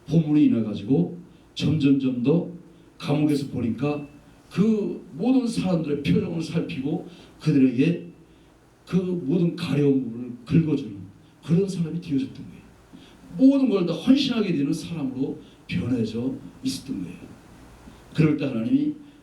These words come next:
높이 세워서 총리로 세우게 되는 모습을 볼 수가 있어요.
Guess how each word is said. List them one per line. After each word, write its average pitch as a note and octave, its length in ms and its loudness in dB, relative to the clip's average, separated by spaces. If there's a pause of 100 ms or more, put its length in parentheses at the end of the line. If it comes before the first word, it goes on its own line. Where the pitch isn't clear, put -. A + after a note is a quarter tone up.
(280)
높이 A#2 280 -6
세워서 - 540 -6
총리로 - 600 0 (260)
세우게 C3+ 520 -6
되는 G2+ 200 -10
모습을 F#2 240 -10
볼 A#2 100 -4
수가 - 260 -6
있어요. - 300 -14